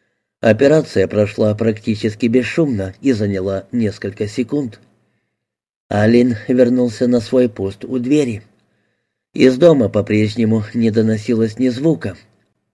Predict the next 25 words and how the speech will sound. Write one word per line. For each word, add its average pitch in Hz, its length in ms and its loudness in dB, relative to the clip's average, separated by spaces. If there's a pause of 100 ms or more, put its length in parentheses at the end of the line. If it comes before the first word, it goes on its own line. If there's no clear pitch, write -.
(140)
Фокс 117 460 2
и 135 180 2
Крибидж 139 480 2 (240)
тоже 143 280 4
вернулись 101 640 -2
на 110 140 -2
свои 104 300 -4
места. 110 440 -2 (1040)
«В 104 220 0
отключке», 107 720 0 (360)
пробормотал 104 680 0
Фокс 143 440 -2
и 117 120 -2
сообщил, 123 600 -2 (340)
что - 240 2
Феррен 104 360 0
прикован 107 600 0
к 101 120 -12
дереву 107 460 0
наручниками, 113 840 -4 (280)
и - 120 2
рот 98 260 2
у 110 100 -6
него 104 260 0
завязан. 117 560 -2